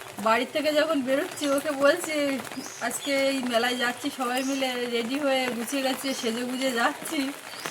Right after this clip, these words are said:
সেজে গুজে বলতে একটা নতুন শাড়ি পরলেই মনে হয় যেন সেজে গুজে যাচ্ছি। তো যাই হোক, "একটু ভিডিও করো।" বলছে, "না, সারাদিন ভিডিও করতে করতে আর মেলায় গিয়ে ভিডিও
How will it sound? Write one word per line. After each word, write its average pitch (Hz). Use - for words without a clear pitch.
সেজে 202
গুজে 233
বলতে 285
একটা 330
নতুন 294
শাড়ি 285
পরলেই 302
মনে 285
হয় 294
যেন 277
সেজে 233
গুজে 226
যাচ্ছি। 208
তো 277
যাই 285
হোক, 339
"একটু 285
ভিডিও 269
করো।" 294
বলছে, 262
"না, 254
সারাদিন 226
ভিডিও 226
করতে 247
করতে 311
আর 262
মেলায় 240
গিয়ে 269
ভিডিও 226